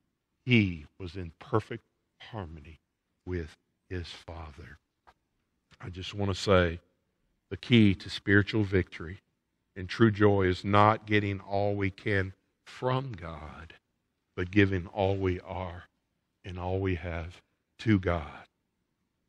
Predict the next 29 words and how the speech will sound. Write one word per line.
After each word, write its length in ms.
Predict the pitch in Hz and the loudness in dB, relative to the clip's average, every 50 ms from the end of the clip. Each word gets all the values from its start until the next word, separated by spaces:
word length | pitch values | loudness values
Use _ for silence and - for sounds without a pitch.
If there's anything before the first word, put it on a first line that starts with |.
| _ - | _ -14
I'll 80 | 101 | -12
say 220 | 90 - - 104 98 | -8 0 4 6 6
it 80 | 101 | 6
again. 300 | 98 92 107 98 95 92 | 4 2 0 0 0 0
The 80 | 90 87 | -4 -6
key 240 | - - - 107 98 | -6 0 2 2 2
to 120 | - - | 0 -4
spiritual 500 | - - - - 107 110 110 - - 123 | -18 -12 -2 4 6 6 6 4 0 -6
victory 480 | 110 101 101 92 - - - - 92 - _ _ _ - - - - | -4 -2 -4 -6 -6 -10 -16 -16 -16 -18 _ _ _ -20 -20 -16 -10
and 140 | 101 98 92 | -8 -8 -4
true 240 | - - 117 113 107 | 4 8 8 8 8
joy 300 | 95 107 98 98 95 92 | 6 2 2 2 2 0
is 180 | 90 87 - | 0 -2 -2
not 260 | 101 101 95 104 104 | -6 -6 -6 -6 -4
getting 380 | 95 101 98 98 98 95 92 90 _ _ _ _ - | -2 0 0 0 0 -2 -6 -8 _ _ _ _ -2
all 180 | - 104 98 98 | 2 4 4 4
we 120 | 98 95 | 4 2
can 320 | 92 - - 104 92 92 87 | 0 0 -4 -4 -4 -4 -6
from 320 | - - 101 95 90 90 | -6 -6 -4 -4 -4 -6
God, 320 | 82 87 87 85 82 85 | -6 -4 -4 -4 -6 -8
but 160 | 85 92 101 98 | -12 -14 -8 -4
giving 560 | 95 98 101 98 95 95 95 98 98 90 - _ _ _ _ _ _ _ _ _ _ _ _ _ _ _ _ _ _ _ _ _ _ _ | -2 -2 -2 -2 -4 -8 -6 -8 -8 -10 -12 _ _ _ _ _ _ _ _ _ _ _ _ _ _ _ _ _ _ _ _ _ _ _
all 380 | - 110 107 104 98 101 104 104 | 2 4 6 6 6 4 2 0
we 220 | 98 104 101 95 | -2 -2 0 0
are 380 | 90 87 85 80 82 78 76 - - - _ _ _ _ _ _ _ _ _ _ _ _ _ _ _ _ _ _ _ _ - | 0 -2 -4 -6 -8 -10 -12 -14 -18 -20 _ _ _ _ _ _ _ _ _ _ _ _ _ _ _ _ _ _ _ _ -16
and 140 | 101 85 87 | -14 -12 -10
all 200 | 85 92 95 95 | -8 -8 -8 -6
we 180 | 98 104 98 | -6 -6 -6
have 460 | 80 - 87 85 78 76 76 76 73 | -6 -8 -12 -14 -14 -14 -18 -20 -20